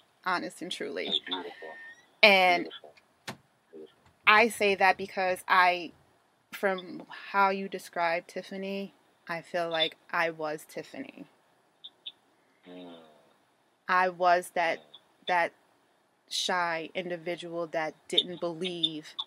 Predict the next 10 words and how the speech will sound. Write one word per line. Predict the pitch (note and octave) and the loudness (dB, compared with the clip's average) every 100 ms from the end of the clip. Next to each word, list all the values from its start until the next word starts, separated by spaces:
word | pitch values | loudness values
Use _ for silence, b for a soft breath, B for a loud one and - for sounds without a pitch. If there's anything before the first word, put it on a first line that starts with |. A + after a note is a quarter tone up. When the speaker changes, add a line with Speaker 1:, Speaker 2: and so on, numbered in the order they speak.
| _ | _
Speaker 1:
in | F3 F3 E3 D#3 D#3+ - - - _ | 0 0 0 -2 -2 -4 -6 -16 _
what | E3+ F3 | 0 0
I | E3 E3+ | 2 0
had | - E3+ D3 | 2 0 0
to | F3 | -8
say | - F3+ E3 D#3+ | -4 0 0 0
and | E3+ E3 | -4 -2
what | E3 E3 | 0 0
I | D#3+ | -2
had | - D#3+ D#3+ | -4 -2 -2